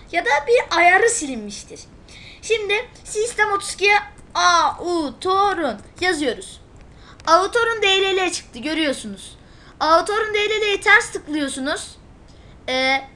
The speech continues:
özellikler diyorsunuz. Şimdi burada Autor'un D L L'nin uzantısı çıktı. Bilinmeyen uygulama diyor. Değiştir falan diyor.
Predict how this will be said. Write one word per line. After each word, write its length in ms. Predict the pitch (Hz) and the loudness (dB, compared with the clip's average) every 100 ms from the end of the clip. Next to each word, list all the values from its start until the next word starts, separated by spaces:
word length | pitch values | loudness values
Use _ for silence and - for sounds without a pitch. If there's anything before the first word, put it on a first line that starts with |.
| - - | -16 0
özellikler 760 | 285 320 330 339 - 392 403 | 4 6 6 4 4 6 6
diyorsunuz. 720 | 370 311 285 277 370 - - - - - - - - | 4 -2 -4 -4 -4 -4 -14 -20 -20 -20 -20 -18 -6
Şimdi 480 | 415 466 320 196 - - - | -4 -2 -2 -4 -6 -20 -8
burada 240 | 349 427 466 605 - - | -2 0 2 0 -4 -4
Autor'un 540 | 311 330 359 440 466 415 | 2 4 4 4 2 0
D 140 | 392 | -2
L 20 | |
L'nin 340 | 403 403 440 349 | 0 -2 -4 -6
uzantısı 520 | 285 359 359 - 381 | 0 2 0 -4 -8
çıktı. 380 | - - 214 202 | -8 -6 -8 -4
Bilinmeyen 480 | 294 370 370 370 359 | -4 -4 2 2 2
uygulama 540 | 302 247 294 302 254 | -2 0 -2 -2 -4
diyor. 260 | 226 185 - - 277 | -4 -6 -8 -12 -4
Değiştir 500 | 302 294 - 302 277 | -2 -2 -4 -8 -4
falan 420 | 285 277 240 208 | 0 0 0 -6
diyor. 180 | 220 | -2